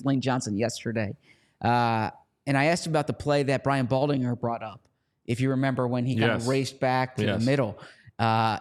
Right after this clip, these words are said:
Speaker 1: and he said he's never done that before in his career.
Speaker 2: He just sort of felt it.
Speaker 1: He kind of, yeah, he, he felt it. He saw what, uh, Aaron Donald was trying to do there.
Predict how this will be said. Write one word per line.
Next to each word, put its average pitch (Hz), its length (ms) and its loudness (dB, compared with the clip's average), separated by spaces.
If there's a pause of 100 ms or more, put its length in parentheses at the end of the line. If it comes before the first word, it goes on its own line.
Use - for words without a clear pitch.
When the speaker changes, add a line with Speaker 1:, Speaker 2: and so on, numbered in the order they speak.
(120)
Speaker 1:
and 139 100 0
he 151 60 2
said 156 160 0
he's 127 140 -2
never 139 360 0
done 139 260 0
that 120 220 -2
before 123 500 -2
in 127 160 -4
his 127 220 -2
career. 120 640 -4 (160)
Speaker 2:
He 107 80 0
just 120 200 2
sort 143 120 2
of 117 60 -4
felt 180 280 0
it. 87 180 -4
Speaker 1:
He 147 120 2
kind 151 220 0
of, 127 160 -2
yeah, 147 240 2
he, 117 240 0
he 117 260 -2
felt 156 320 0
it. 160 140 0
He 135 160 0
saw 147 320 2
what, 143 440 0 (340)
uh, - 160 -4
Aaron 139 200 2
Donald 135 360 2
was 127 260 0
trying 135 400 0
to 127 80 2
do 135 220 2
there. 156 400 0